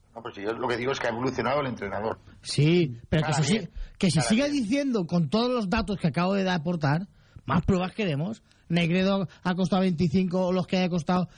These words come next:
Speaker 2: y todos sabemos que ahora es suplente de Paco. Cancelo, Bezo no juega ni una, y el que si-, y Enzo Pérez sienta a André. Es que, es que Parejo y Javi, y, y Javi Fuego son indiscutibles.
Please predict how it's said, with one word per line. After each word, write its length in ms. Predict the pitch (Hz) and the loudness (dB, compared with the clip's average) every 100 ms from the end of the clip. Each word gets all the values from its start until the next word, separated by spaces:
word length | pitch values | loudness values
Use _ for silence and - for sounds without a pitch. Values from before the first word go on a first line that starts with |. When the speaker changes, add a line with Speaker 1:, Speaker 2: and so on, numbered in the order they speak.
| - - | -8 2
Speaker 2:
y 220 | 196 185 | 2 4
todos 240 | 214 202 | 2 2
sabemos 280 | 208 190 190 | 0 -2 -2
que 120 | - | 0
ahora 100 | 185 | 0
es 60 | 175 | -2
suplente 360 | 180 180 170 175 | -4 -4 -2 -2
de 100 | 165 | -2
Paco. 400 | 139 120 170 - _ - - | -4 -6 -12 -14 _ -20 -2
Cancelo, 720 | 202 190 147 175 175 185 185 - | 0 2 2 4 4 2 -2 -10
Bezo 360 | 147 175 180 185 | -2 0 2 0
no 80 | 185 | 0
juega 220 | 196 185 | 0 0
ni 100 | 202 | 2
una, 320 | 180 175 180 - - - | 2 2 -2 -6 -20 -10
y 120 | - 233 | 0 0
el 80 | |
que 120 | 190 208 | 2 0
si-, 160 | 220 | 0
y 100 | 214 | 0
Enzo 220 | 208 214 180 | 2 2 2
Pérez 300 | 214 202 - - | 2 2 -2 -14
sienta 380 | - 226 208 233 | -4 0 2 0
a 20 | |
André. 400 | 240 214 247 233 - - | 0 0 0 -2 -8 -4
Es 100 | 190 - | -4 0
que, 200 | 240 - - | -2 -2 -2
es 100 | 208 | 0
que 100 | 226 | 0
Parejo 340 | 233 233 233 | 0 0 0
y 60 | 226 | 0
Javi, 240 | 240 240 | 0 0
y, 260 | 254 247 254 | 0 0 2
y 40 | |
Javi 220 | 190 233 202 | 2 2 2
Fuego 200 | 233 220 | 0 2
son 120 | 247 | 2
indiscutibles. 760 | 240 233 269 254 247 294 254 | 2 2 2 2 2 0 -4